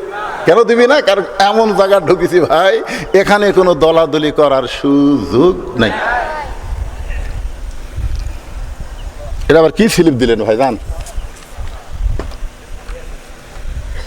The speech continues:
আচ্ছা, আচ্ছা, ঠিক আছে, এটা ভালো কথা, অন্য কোনো ওয়াজের ব্যাপারে না। এই স্যান্ডেল নিয়ে, এই স্যান্ডেল নিয়ে দে-, দে-, দে-, দেখছেন, মাথার মধ্যে স্যান্ডেল নিয়ে যাচ্ছে।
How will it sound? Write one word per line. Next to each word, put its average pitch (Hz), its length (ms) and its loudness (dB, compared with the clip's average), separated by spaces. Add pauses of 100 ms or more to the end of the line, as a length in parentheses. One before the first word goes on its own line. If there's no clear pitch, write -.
(540)
আচ্ছা, 170 220 2
আচ্ছা, 101 160 0
ঠিক 110 200 2
আছে, 92 160 4
এটা 254 80 4
ভালো 185 240 4
কথা, 107 280 0 (720)
অন্য 220 240 6
কোনো 214 200 4
ওয়াজের 180 420 4
ব্যাপারে 123 340 2
না। 87 100 -8 (2250)
এই 170 140 4
স্যান্ডেল 226 500 4
নিয়ে, 220 140 6
এই 214 80 4
স্যান্ডেল 214 440 4
নিয়ে 185 140 2
দে-, 175 120 2
দে-, 185 160 2
দে-, 175 140 0
দেখছেন, 165 320 0
মাথার 160 240 2
মধ্যে 151 220 2
স্যান্ডেল 143 260 0
নিয়ে 123 120 0
যাচ্ছে। 107 280 -4